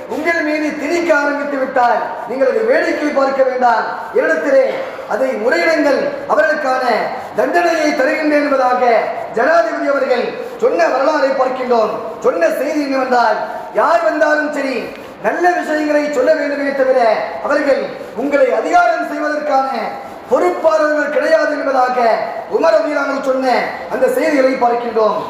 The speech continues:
நஜ்ரான் நாட்டிலிருந்து பெருமானார் ஸல்லல்லாஹு அலைஹி வஸல்லம் காலத்திலே சில தூது குழுவினர்கள் வருகின்றார்கள். வந்தவர்கள்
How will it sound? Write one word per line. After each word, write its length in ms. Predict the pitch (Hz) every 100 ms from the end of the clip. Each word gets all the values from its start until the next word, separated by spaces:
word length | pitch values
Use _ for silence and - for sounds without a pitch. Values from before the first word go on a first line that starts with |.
| - - 180
நஜ்ரான் 420 | 262 311 294 262
நாட்டிலிருந்து 1000 | 254 262 262 254 247 240 233 - - - -
பெருமானார் 420 | 233 311 302 262
ஸல்லல்லாஹு 340 | 262 262 277 277
அலைஹி 320 | 254 240 247
வஸல்லம் 440 | 226 - - -
காலத்திலே 680 | 202 285 294 294 247 226 202 - - -
சில 200 | 247 262
தூது 440 | 254 285 359 349 294
குழுவினர்கள் 500 | 285 294 277 269 277
வருகின்றார்கள். 720 | 254 254 254 247 233 226 202 - - -
வந்தவர்கள் 580 | 311 320 285 262 226